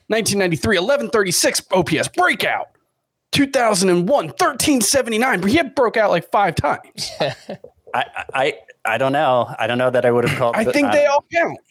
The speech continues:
Speaker 2: Okay. We don't, we don't need to have a, um, you know,
Speaker 1: But
Speaker 2: we don't
Speaker 1: also,
Speaker 2: need to
Speaker 1: it, it's,
Speaker 2: argue
Speaker 1: it's like the,
Speaker 2: words.
Speaker 1: I,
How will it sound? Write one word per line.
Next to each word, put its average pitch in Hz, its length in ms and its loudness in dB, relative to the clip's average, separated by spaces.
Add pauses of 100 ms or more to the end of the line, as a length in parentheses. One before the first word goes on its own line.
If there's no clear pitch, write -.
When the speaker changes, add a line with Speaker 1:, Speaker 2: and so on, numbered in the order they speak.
(520)
Speaker 2:
Okay. 98 280 -2 (400)
We 131 140 0
don't, 151 100 0
we 156 80 0
don't 160 140 2
need 143 160 -2
to 120 80 0
have 113 260 -2
a, 101 280 2
um, 98 380 -6 (640)
you - 80 -16
know, - 120 -18
Speaker 1:
But 233 80 -2
Speaker 2:
we 240 40 2
don't 247 80 4
Speaker 1:
also, 208 380 2
Speaker 2:
need - 0 -
to 190 200 2
Speaker 1:
it, 196 60 2
it's, 180 260 -2
Speaker 2:
argue - 140 -14 (220)
Speaker 1:
it's 196 220 -2
like 202 240 0
the, 190 100 0
Speaker 2:
words. 151 180 2
Speaker 1:
I, 135 400 -2